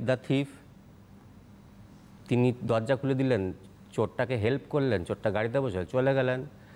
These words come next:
বলে, "এই স্যার, আপনি ভুল করেছেন, আপনি একটা কমা দেননি।" "কমা কী করে দেবো? আমি তো মুখ দিয়ে কথা বলছি, কমাটা কী করে দেবো?" বললো, "কমা মানে সবসময় যে লিখেই দিতে হবে তেমন নয়, a, a simple small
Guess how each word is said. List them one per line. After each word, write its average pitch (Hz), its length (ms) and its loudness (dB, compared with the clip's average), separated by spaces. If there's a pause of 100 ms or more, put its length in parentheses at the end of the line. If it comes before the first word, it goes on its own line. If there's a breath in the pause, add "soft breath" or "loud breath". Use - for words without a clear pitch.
(160 loud breath)
বলে, 143 240 6
"এই 196 140 6
স্যার, 160 240 2
আপনি 156 240 0
ভুল 123 260 -4
করেছেন, 143 440 -2
আপনি 127 180 -2
একটা 131 200 0
কমা 143 320 4
দেননি।" 113 380 2 (1500 soft breath)
"কমা 196 300 4
কী 233 140 2
করে 240 160 6
দেবো? 208 140 6
আমি 185 120 4
তো 202 60 2
মুখ 202 160 4
দিয়ে 202 220 2
কথা 233 180 4
বলছি, 131 400 2 (160)
কমাটা 208 320 2
কী 233 100 -2
করে 226 160 4
দেবো?" 98 260 0 (440)
বললো, 196 200 -4
"কমা 170 260 2
মানে 240 240 0
সবসময় 247 480 0
যে 269 200 4 (340 loud breath)
লিখেই 170 380 4
দিতে 254 200 4
হবে 254 160 4
তেমন 247 360 2
নয়, 156 220 2 (340)
a, 180 80 0 (400)
a 185 80 6 (200)
simple 254 580 4 (720)
small 165 440 4